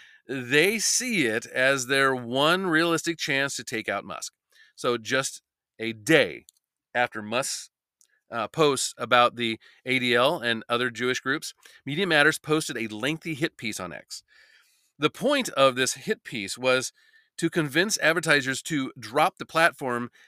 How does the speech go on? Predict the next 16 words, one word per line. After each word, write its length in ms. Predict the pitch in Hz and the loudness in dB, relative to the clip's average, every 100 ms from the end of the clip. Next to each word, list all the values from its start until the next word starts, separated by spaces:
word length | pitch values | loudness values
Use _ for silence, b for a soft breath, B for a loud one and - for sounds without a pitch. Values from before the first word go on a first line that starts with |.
| b b - | b b -2
and 300 | 135 127 117 | -2 0 -4
bankrupt 520 | 101 127 123 113 104 | -2 0 2 0 -2
the 60 | - | -4
company. 520 | 143 147 117 87 58 _ _ _ _ - | 0 2 0 -6 -12 _ _ _ _ -12
And 100 | 117 | -8
to 80 | 117 | 0
that 160 | 139 190 | 2 4
end, 280 | 131 180 | 4 4
Ma-, 220 | 143 101 - | 0 -2 -6
Media 340 | 127 117 139 160 | -4 -2 0 2
Matters, 600 | 117 120 147 160 - - _ _ _ _ - | 4 4 4 2 -6 -8 _ _ _ _ -14
um, 300 | 143 160 190 | -10 -8 -10
sufficiently, 880 | - 190 190 185 202 190 196 202 - 90 - - | -6 -2 0 -2 0 0 2 0 -6 -14 -20 -6
uh, 100 | 151 - | -4 0
alleged 520 | 156 156 139 156 160 | 2 2 2 0 2
that, 260 | 127 120 | 2 2